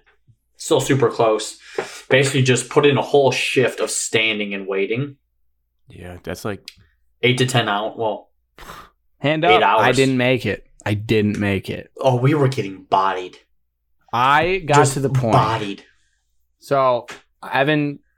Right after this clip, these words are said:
Speaker 3: did not, um, get back on the horse on Friday. I,
Speaker 1: I did
Speaker 3: with
Speaker 1: have a
Speaker 3: Grant
Speaker 1: drink. Yes, I
Speaker 3: gone,
Speaker 1: did. I did have a drink.
Speaker 3: with Grant gone, felt that I needed to carry vibes. So I did get back on the horse.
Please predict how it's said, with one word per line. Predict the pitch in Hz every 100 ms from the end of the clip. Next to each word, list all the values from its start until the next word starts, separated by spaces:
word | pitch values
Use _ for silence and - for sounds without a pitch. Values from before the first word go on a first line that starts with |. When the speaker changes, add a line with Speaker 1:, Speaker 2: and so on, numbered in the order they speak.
| _ - _
Speaker 3:
did | 120 107
not, | 104 101 90 90 - - - -
um, | 98 90 85 95 - _ - _ -
get | -
back | 95 92
on | 95
the | 95
horse | 95 92 -
on | 90
Friday. | - 92 85 87 - _ _ _ _ -
I, | 113 131 131 117 117
Speaker 1:
I |
did | 123 123
Speaker 3:
with | 131
Speaker 1:
have | 127
a |
Speaker 3:
Grant | 117 117 107
Speaker 1:
drink. | 104
Yes, | -
I | 113
Speaker 3:
gone, |
Speaker 1:
did. | 120 117
I | 101
did | 101 113
have | 107 107
a |
drink. | 101 104 95 - _ _ -
Speaker 3:
with | 139 -
Grant | 180 190
gone, | 156 147 135
felt | - 139 127 123
that | 113
I | 117
needed | 117 131 123 110
to | - 113 107 107 -
carry | - 110 104
vibes. | 104 95 90 90 - -
So | - - 98 92 -
I | 113
did | 104 143 127 -
get | -
back | - 87 -
on | -
the |
horse. | - - _ -